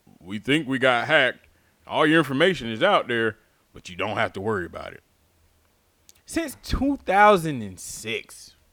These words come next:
we've had a huge, huge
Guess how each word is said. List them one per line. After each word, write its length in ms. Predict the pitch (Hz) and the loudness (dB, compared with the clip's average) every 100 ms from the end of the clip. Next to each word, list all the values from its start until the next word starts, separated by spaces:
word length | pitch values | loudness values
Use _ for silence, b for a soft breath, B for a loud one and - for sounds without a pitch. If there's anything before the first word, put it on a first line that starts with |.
| _ - | _ -18
we've 220 | 180 160 | -16 -14
had 300 | 139 120 101 | -10 -10 -10
a 100 | 92 _ _ _ | -14 _ _ _
huge, 1040 | - - - 247 277 208 175 147 113 - _ _ _ _ _ _ _ _ 98 98 _ _ _ _ | -20 -20 -10 2 6 8 6 0 -8 -16 _ _ _ _ _ _ _ _ -20 -20 _ _ _ _
huge 1000 | - - - 302 262 202 151 113 90 - | -20 -16 4 10 12 12 6 -4 -14 -18